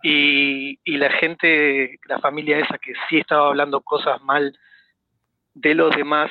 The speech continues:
por un rumor, que después por suerte se demostró que no era así, sino que lo habían supuesto y ya lo habían desparramado,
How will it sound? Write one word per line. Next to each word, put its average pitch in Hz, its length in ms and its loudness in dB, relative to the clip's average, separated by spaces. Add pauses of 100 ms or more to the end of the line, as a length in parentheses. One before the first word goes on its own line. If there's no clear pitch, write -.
por 127 180 -6
un 139 100 -16
rumor, 139 460 -2
que 117 100 -8
después - 240 -10
por - 140 -12
suerte 135 320 -14
se 123 80 -2
demostró 120 480 -2
que 117 220 -6 (220)
no 127 340 0
era 120 200 2
así, 120 320 -6 (160)
sino 120 160 -6
que 117 80 -8
lo 117 80 0
habían 127 140 2
supuesto - 400 -8
y - 100 -2
ya 135 80 -4
lo 123 80 -4
habían 123 160 0
desparramado, 135 640 -2